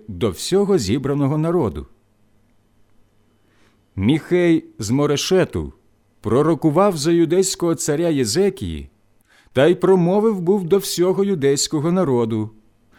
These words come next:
так каже Господь сил: Сіон буде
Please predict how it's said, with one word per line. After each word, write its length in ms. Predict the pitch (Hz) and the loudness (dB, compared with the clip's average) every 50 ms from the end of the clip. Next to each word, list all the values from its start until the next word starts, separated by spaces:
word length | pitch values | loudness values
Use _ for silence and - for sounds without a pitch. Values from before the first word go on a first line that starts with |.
| _ _ _ _ - | _ _ _ _ -2
так 540 | - 131 151 175 190 208 202 - - - _ - | 0 0 2 2 0 -2 -4 -8 -12 -20 _ -4
каже 400 | - 127 143 165 170 156 165 165 | -2 0 0 0 0 -2 -2 -2
Господь 500 | 127 156 156 - - - 151 151 147 - | -2 -2 -4 -4 -4 -4 -4 -4 -4 -4
сил: 440 | - - 131 127 117 101 80 71 - _ _ _ _ _ _ _ _ _ _ _ _ _ - | -6 -4 -2 -2 -2 -2 -2 -6 -10 _ _ _ _ _ _ _ _ _ _ _ _ _ -6
Сіон 540 | - - 135 139 151 160 180 185 185 170 143 | -4 0 0 2 4 4 4 4 4 2 2
буде 520 | 131 143 175 175 165 170 165 165 160 - | 2 2 2 4 4 2 2 0 0 -2